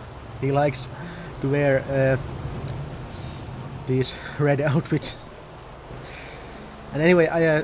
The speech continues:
so I, I had a character. I, I used to actually play this on the Xbox three sixty,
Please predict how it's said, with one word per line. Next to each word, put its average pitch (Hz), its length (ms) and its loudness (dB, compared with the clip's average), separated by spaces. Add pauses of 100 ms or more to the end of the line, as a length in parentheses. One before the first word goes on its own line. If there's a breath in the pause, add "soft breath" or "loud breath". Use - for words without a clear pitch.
so 160 180 0
I, 160 160 4 (120)
I 170 120 2
had 190 160 6
a 175 80 6 (100)
character. 151 560 4
I, 147 160 -4 (180)
I 170 100 2
used 202 200 6
to 202 60 4
actually 156 220 0
play 156 200 4
this 143 140 2
on 135 360 0
the 131 140 2
Xbox 135 380 -2
three 135 180 0
sixty, 135 340 0